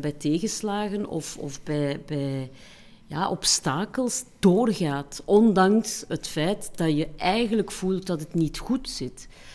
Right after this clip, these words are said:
En ik denk dat dat vandaag anders is. Maar dat is met ouder worden zo. Ehm, uiteraard is dat ervaring. Maar ik denk ook de tijdsgeest is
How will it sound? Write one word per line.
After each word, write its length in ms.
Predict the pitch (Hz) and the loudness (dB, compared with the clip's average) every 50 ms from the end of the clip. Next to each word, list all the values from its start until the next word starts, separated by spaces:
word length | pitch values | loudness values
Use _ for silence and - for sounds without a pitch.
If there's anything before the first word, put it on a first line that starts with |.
| - - - - | -20 -20 -8 -2
En 200 | - 170 170 170 | 2 4 6 6
ik 200 | 165 147 139 123 | 4 4 0 0
denk 260 | - 170 190 240 247 208 | 4 4 6 6 6 4
dat 200 | 190 160 - - | 2 0 0 0
dat 200 | 185 190 190 - | -2 -2 -2 -2
vandaag 560 | - 202 190 180 175 170 170 170 160 - - - | -2 0 0 2 2 2 2 2 0 -4 -10 -6
anders 400 | - 175 185 226 220 185 160 131 | 0 2 4 4 4 4 2 0
is. 180 | 147 143 - - | -2 -4 -2 2
Maar 160 | 165 170 165 | 2 4 4
dat 140 | 156 160 151 | 4 4 2
is 160 | 165 160 - | 2 2 2
met 260 | - 156 143 143 - | 0 0 -2 -2 -4
ouder 320 | - 143 135 156 175 208 214 | -4 -2 0 0 0 0 0
worden 320 | 196 220 226 208 196 220 | 0 0 -2 -2 -4 -6
zo. 340 | 190 185 220 233 233 240 233 - - - - - - - - - - | -4 -2 0 0 0 0 -2 -6 -14 -20 -20 -20 -20 -20 -20 -16 -8
Ehm, 640 | - 165 156 151 151 151 151 147 151 151 147 147 143 | -4 -2 0 0 2 2 2 4 4 4 2 2 0
uiteraard 500 | - - 156 151 - - 151 151 151 - | 0 -2 -2 -2 0 2 2 2 2 2
is 60 | 170 | 2
dat 120 | 147 160 139 | 2 4 4
ervaring. 720 | 160 147 127 120 147 139 143 170 202 226 240 247 254 233 - - - - - - - | 4 2 2 0 0 2 2 4 4 4 4 2 2 0 -4 -8 -18 -20 -20 -20 -12
Maar 320 | - 185 175 170 170 165 165 | -2 2 4 6 6 6 6
ik 160 | 160 143 135 | 4 2 4
denk 280 | 156 160 190 247 247 254 | 4 6 6 6 6 6
ook 180 | 240 214 180 | 6 4 4
de 160 | 160 156 - | 2 -4 -6
tijdsgeest 760 | - - 160 156 214 220 - - - - 240 233 233 233 - - | -2 -2 0 0 0 -2 -4 -8 -4 0 0 0 0 -2 -4 -8
is 200 | 156 - - | -8 -8 -8